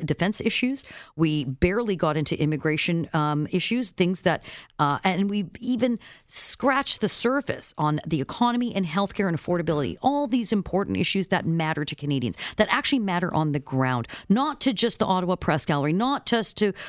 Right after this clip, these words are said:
politicos. These are the things that affect Canadians on their daily,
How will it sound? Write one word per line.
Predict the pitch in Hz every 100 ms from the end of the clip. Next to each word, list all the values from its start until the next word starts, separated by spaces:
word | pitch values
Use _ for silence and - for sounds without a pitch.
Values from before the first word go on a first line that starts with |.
| -
politicos. | - 190 185 175 165 147 143 - - -
These | 165 254 269
are | - 226
the | 190
things | - 196 185 170 -
that | 165 -
affect | 147 - 180 - -
Canadians | 196 170 170 160
on | 147
their | 147
daily, | 135 170 180 185